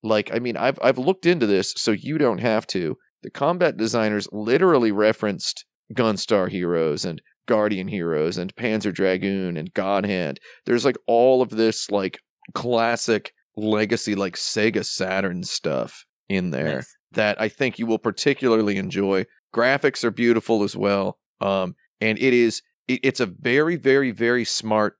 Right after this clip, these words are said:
Speaker 1: video game in terms of all the craft that went into it and in terms of all of the,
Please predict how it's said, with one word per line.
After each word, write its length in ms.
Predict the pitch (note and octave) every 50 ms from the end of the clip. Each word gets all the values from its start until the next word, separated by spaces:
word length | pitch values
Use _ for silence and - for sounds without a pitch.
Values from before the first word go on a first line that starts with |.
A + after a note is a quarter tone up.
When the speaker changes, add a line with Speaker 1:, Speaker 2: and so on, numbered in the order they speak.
| _ F#2
Speaker 1:
video 300 | F#2+ G#2+ G2 F#2+ G2 F#2+
game 300 | - F#2 F#2 F#2 F2+ C#2+
in 160 | E2 G2+ F2+
terms 480 | - - G#2+ G#2 G2+ G2 G2 F#2 - -
of 380 | - F#2 F#2 F#2+ F#2 F2+ D#2+ - _ _ _ _
all 320 | - G#2+ G#2 G#2 G#2 G#2
the 80 | F#2+ F#2+
craft 600 | - - - G#2 G2 F#2+ G2 G#2+ - - - - -
that 180 | - A#2+ F2 F#2
went 220 | G2+ G2 G2 -
into 400 | - F#2 F#2+ G2+ - - A#2+ A2+
it 180 | B2 C3+ - - _ - - _ _
and 120 | A2 G#2
in 100 | G#2+ A2 G#2
terms 320 | - A#2+ A#2 A2+ A2+ G2
of 100 | A2+ G2+ -
all 300 | - G#2 G#2+ G#2+ A2 G#2+
of 160 | G#2 - - -
the, 440 | G2+ F#2+ F#2+ F#2 F#2 F#2 F2+ -